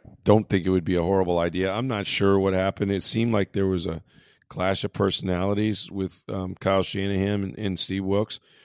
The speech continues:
Steve Wilks' defenses have been good everywhere he's ever been. Um, and if you're gonna tell me that you're gonna bring in Steve Wilks to run your, your defense,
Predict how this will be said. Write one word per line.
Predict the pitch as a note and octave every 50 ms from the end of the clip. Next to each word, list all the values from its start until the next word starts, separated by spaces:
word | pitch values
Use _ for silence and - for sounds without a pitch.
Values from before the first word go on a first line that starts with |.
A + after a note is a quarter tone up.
| _ _ _ _ -
Steve | - - - G3+ B3+ C#4+ G3
Wilks' | C#3+ B2 A2 - A2 F#2+
defenses | D2+ - A2 G#2+ - - F#2 E2 - - F#2 F#2+
have | F#2 E2
been | F#2+ F#2+ F2+
good | E2 G2 F2+ F2
everywhere | F2 E2+ E2+ E2+ E2 E2 D#2+
he's | D#2 D#2+
ever | F2+ E2+ E2 D#2
been. | D#2 F2+ F2+ F2 E2 D#2 _ _ _ _ _ _ _ _ _ _ _ - -
Um, | - E2+ E2 E2 D#2+ - - -
and | - G#2 F#2 F2+ F2+ F2+ - -
if | G2+ F#2+
you're | G2 C3
gonna | C#3 A#2
tell | F#2 - G#2 G2+ F#2+
me | F#2+ F#2+ F#2+ F#2+
that | F#2 F2+ F2 F2+
you're | G2+ G2
gonna | G2 F#2+ E2+
bring | F#2 F2+
in | F2
Steve | D#2+ - - G2+ F2+ E2+
Wilks | E2+ F2+ F2+ - -
to | - E2+
run | E2+ F2 F2
your, | E2+ E2+ E2 E2+ E2 E2+
your | F2 E2
defense, | D2+ F2+ G#2 A#2 - C3+ D#2+ D#2 - -